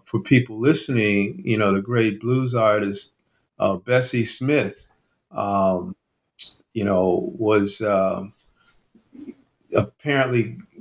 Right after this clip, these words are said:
going to, uh, a party in, in her honor, and, um, she was with, uh, two of her girlfriends, and she,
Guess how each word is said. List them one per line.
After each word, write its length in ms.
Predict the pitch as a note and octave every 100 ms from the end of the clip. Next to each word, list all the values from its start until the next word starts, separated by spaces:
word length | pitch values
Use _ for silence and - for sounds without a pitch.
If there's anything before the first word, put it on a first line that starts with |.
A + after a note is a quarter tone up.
| B2
going 440 | C3 D#3 D#3+ D3+
to, 560 | - - C3+ B2+ B2 -
uh, 400 | A#2+ A2+ G#2+ G#2+
a 120 | G#2+ -
party 720 | - E3 D#3 A#2+ G2+ G2+ - _ _ _ _ _ _
in, 360 | A2 G#2 G#2 -
in 220 | A2 G#2
her 280 | G#2+ G#2+ -
honor, 640 | A2+ A2 A2 G#2 G2+ F#2+ F#2+
and, 560 | G2+ G2+ G2 G2+ F#2+
um, 400 | - G2 G2 G2
she 180 | - A#2+
was 200 | G#2 G#2
with, 280 | G2+ G2 -
uh, 200 | F#2+ F#2 -
two 160 | -
of 80 | G2
her 60 | G2+
girlfriends, 920 | A#2+ B2 B2+ - G#2 F#2 F2 F#2 -
and 160 | F2+
she, 340 | - G2+ C3+